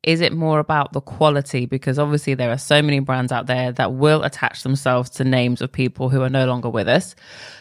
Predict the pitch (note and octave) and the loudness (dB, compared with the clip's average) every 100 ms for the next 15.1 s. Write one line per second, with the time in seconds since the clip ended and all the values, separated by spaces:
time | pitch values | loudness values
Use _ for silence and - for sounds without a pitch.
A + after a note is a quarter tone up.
0 | - - C3 - - C#3+ C3 - - - | -8 0 0 -2 -2 0 0 -2 -2 0
1 | B2 C#3 C#3+ D3+ - D3 C3 B2+ A#2+ C#3+ | 0 -2 0 0 0 2 2 2 -6 -10
2 | C#3 C3 C3 D#3 - - C#3 C3+ C#3 C3+ | -6 -2 0 0 -4 -2 2 4 4 2
3 | C3+ _ _ _ _ _ - D#3 D3+ E3 | -2 _ _ _ _ _ -14 -4 -2 2
4 | D3+ E3 - D#3 D#3+ D3 - - - C#3+ | 2 2 2 2 4 2 0 -4 -2 0
5 | - - D3 - D3 - D3 D3 C#3 C#3 | 0 -2 -2 0 -4 -2 0 0 0 -2
6 | C#3 C#3 C#3 D3 - D3+ - C#3+ - C#3 | -2 -2 -4 -6 -6 -8 -4 -4 -4 -4
7 | C3 B2+ - C3+ C3 B2+ C3 _ _ _ | -2 -2 -2 2 2 2 -2 _ _ _
8 | _ _ _ _ G#3 G3+ G3 D#3+ C#3+ C#3 | _ _ _ _ 0 2 2 2 2 4
9 | D3+ F3 C#3+ A#2+ C3+ _ _ _ _ - | 4 4 0 -2 -8 _ _ _ _ -2
10 | A#3 C4 A3 - F#3 - - C#3+ D3+ C#3 | 0 2 0 0 0 -2 -2 -2 0 2
11 | C3 C#3+ C#3 D#3+ D3 D#3 D#3+ D#3+ - G#3+ | 2 0 0 0 0 -2 0 -2 -2 -4
12 | F#3+ F3 E3 D3+ - D3+ C#3+ D3 C#3 C#3+ | -2 0 0 0 -2 -2 0 2 0 0
13 | D3 D#3+ D3+ D3 C#3 C#3 C#3 C#3 C3+ C3+ | 0 0 2 2 0 0 -2 0 0 -2
14 | C3+ - C#3 C3+ C3 D3 D3 D3 D#3 C#3 | -4 -2 2 2 2 2 0 0 2 2